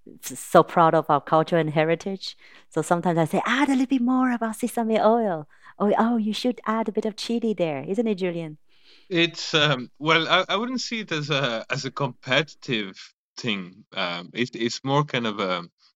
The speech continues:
Speaker 2: embracing the diversity. So like I said, you know, m-, me and Angel have been cooking together for a long, long time. Um, and,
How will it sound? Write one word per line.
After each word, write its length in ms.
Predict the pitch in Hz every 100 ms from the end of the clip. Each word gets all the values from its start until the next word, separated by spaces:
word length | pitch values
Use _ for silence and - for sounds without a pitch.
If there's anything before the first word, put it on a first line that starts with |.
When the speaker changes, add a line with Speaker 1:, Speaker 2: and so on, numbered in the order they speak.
| _ -
Speaker 2:
embracing 560 | 117 117 127 147 139 120
the 100 | 104
diversity. 720 | 101 98 98 127 - - 95
So 140 | -
like 180 | 131 175
I 60 | 180
said, 300 | - 139 107 -
you 80 |
know, 220 | 113 87 73
m-, 180 | 113 131
me 240 | 127 160
and 100 | 165
Angel 260 | 147 135 135
have 100 | 107
been 180 | 110 98
cooking 380 | - 110 117 107
together 400 | - 92 98 95
for 180 | - 87
a 40 |
long, 240 | 90 98 92
long 180 | 92
time. 360 | 82 85 85 80 - 92
Um, 360 | 85 85 80 - _ _ _ _
and, 380 | - 95 87 82